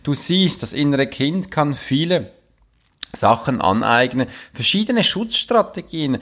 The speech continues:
für sich nutzen, welches eines Tages sie sich dafür entschieden hat, das eben für sich zu leben, zu tun,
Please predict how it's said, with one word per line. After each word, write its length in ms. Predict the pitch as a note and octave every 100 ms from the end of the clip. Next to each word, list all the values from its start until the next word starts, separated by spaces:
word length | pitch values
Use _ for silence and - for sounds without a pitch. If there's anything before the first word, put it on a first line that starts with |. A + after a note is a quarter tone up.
| - -
für 160 | - A#2+
sich 460 | - A3 A#3+ -
nutzen, 560 | C3+ G3 A#3 - A3 F3
welches 420 | E3 E3+ F3+ -
eines 380 | A2 D#3+ B3 -
Tages 680 | D3 E3 F#3+ F#3+ - -
sie 160 | - E3+ E3+
sich 300 | D3+ E3 D3+
dafür 320 | - - C#3+ B2+
entschieden 500 | G#2+ - C#3 F#3 E3
hat, 200 | F3+ - - -
das 360 | A#2+ C#3+ D#3+ -
eben 440 | B2+ B2 C3+ C3+ -
für 160 | C#3
sich 360 | A#2 G#2 G2+ -
zu 100 | D3+
leben, 560 | D3+ F3+ G#3 G#3 C#3 A2+
zu 140 | -
tun, 640 | - - G3+ A3+ F#3 A2+